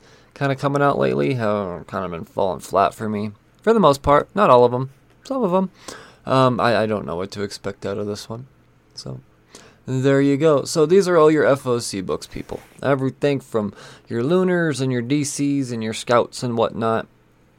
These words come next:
And then from Diamond, you got your Indies and your Marvels. So, pre-order your books. Don't miss out. You know, and if you do it right, eh, eh, for, and if you pre-order your books and your shop doesn't give you a discount, I'm gonna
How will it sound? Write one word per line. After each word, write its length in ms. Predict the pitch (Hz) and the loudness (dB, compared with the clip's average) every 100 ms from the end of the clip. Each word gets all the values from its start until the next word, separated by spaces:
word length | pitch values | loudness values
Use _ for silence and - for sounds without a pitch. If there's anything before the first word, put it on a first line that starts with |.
| - | -16
And 140 | 101 101 | -10 -8
then 220 | 80 71 | -8 -12
from 260 | - 80 98 | -16 -8 0
Diamond, 600 | 123 123 120 110 104 - | 2 2 0 -2 -2 -4
you 140 | - | -8
got 360 | - 53 - - | -8 -10 -12 -10
your 120 | 98 | -6
Indies 760 | 107 107 104 101 95 98 - - - - - - | -4 -4 -4 -4 -6 -10 -12 -16 -20 -20 -20 -16
and 440 | - 64 58 - | -12 -10 -12 -14
your 80 | - | -6
Marvels. 560 | 98 107 98 101 98 - - - | 0 0 0 -2 -4 -6 -20 -16
So, 500 | - 135 127 120 113 - _ 131 139 - | -2 2 2 0 -4 -10 _ -14 -14 -4
pre-order 320 | 196 233 233 | 4 4 4
your 120 | 226 | 0
books. 400 | 156 156 - - _ _ _ _ _ _ _ _ _ | 2 2 0 -10 _ _ _ _ _ _ _ _ _
Don't 200 | 120 113 | 0 2
miss 220 | 127 127 107 | 2 2 4
out. 200 | 107 - - | 4 0 -8
You 120 | 110 | -2
know, 280 | 107 117 117 | -2 0 -2
and 80 | 110 | -4
if 120 | 110 | -4
you 120 | 113 | -8
do 240 | 107 139 | 2 4
it 80 | 123 | 4
right, 420 | 123 131 117 117 - | 6 8 6 4 -4
eh, 240 | 82 50 - | -8 -8 -2
eh, 440 | 117 110 95 120 | 0 0 0 -2
for, 220 | - 147 | 0 0
and 200 | 92 147 | 2 2
if 100 | 175 | 0
you 80 | 247 | -4
pre-order 360 | - 320 330 262 | -4 -2 0 2
your 120 | 170 | 4
books 300 | 139 160 127 | 4 2 0
and 80 | 127 | -2
your 80 | |
shop 340 | 135 - 156 - | 0 4 4 4
doesn't 280 | 147 139 110 | 0 0 -4
give 120 | 131 | 0
you 120 | 120 | 0
a 60 | 90 | 2
discount, 540 | 98 110 - 135 - | 0 0 0 0 2
I'm 140 | 127 202 | 2 2
gonna 240 | 180 | 2